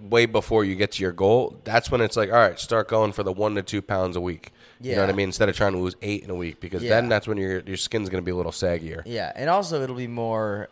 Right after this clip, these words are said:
Speaker 2: uh, maintainable
Speaker 1: Mm-hmm.
Speaker 2: if you do it like that. You're not gonna bounce back as, as hard.
Speaker 1: Yeah.
Speaker 2: 'Cause that, that bounce back, dude, it, when you're, like, dieting super hard, and then at the very end, when you're just, like,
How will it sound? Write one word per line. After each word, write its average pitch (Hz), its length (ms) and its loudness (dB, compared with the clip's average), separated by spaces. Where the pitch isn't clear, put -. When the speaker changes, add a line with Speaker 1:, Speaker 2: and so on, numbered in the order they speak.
Speaker 2:
uh, 82 360 -6
maintainable 104 960 -8
Speaker 1:
Mm-hmm. 117 300 -6
Speaker 2:
if 104 220 -10
you 95 200 -10
do 95 200 -10
it 87 80 -12
like 90 240 -12
that. 85 240 -10
You're 95 120 -10
not 98 140 -6
gonna 87 360 -14
bounce 107 340 -6
back 92 420 -8
as, 90 320 -14
as 92 140 -14
hard. 85 380 -10
Speaker 1:
Yeah. 87 240 0
Speaker 2:
'Cause 104 140 -14
that, 110 280 -2
that 127 200 0
bounce 113 260 -4
back, 113 120 -12
dude, 127 180 -10
it, 101 100 -8
when 123 200 -8
you're, 156 180 -4
like, 139 280 -2
dieting 107 460 -4
super 107 340 -12
hard, 101 340 -2
and 107 140 -10
then 110 280 -6
at 123 100 -10
the 131 80 -8
very 135 460 -2
end, 110 380 -6
when 113 260 -10
you're 104 80 -10
just, - 180 -12
like, 95 240 -8